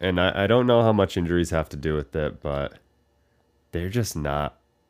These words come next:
they're not a unit. And I think that's kind of what it is at this point because they have the players there, right?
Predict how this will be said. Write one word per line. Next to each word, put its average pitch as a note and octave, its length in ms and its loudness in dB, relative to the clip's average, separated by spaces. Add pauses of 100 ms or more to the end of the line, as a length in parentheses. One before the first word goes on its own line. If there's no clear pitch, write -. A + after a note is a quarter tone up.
(580)
they're F#2+ 140 2
not A2 200 4
a G2+ 60 4
unit. D2+ 420 -2 (440)
And F2+ 120 -4
I F2 80 0
think G#2+ 280 -2
that's F#2+ 260 0
kind F2 220 -2
of D#2+ 80 0
what D#2 140 -2
it C#2+ 80 -8
is C#2 180 -4
at C#2 160 -12
this D2 160 -8
point D2+ 340 -4 (340)
because G2 200 4
they A2+ 100 6
have C#3+ 220 4
the F#2+ 80 0
players C#2+ 420 0
there, C2+ 240 -4
right? E2+ 320 0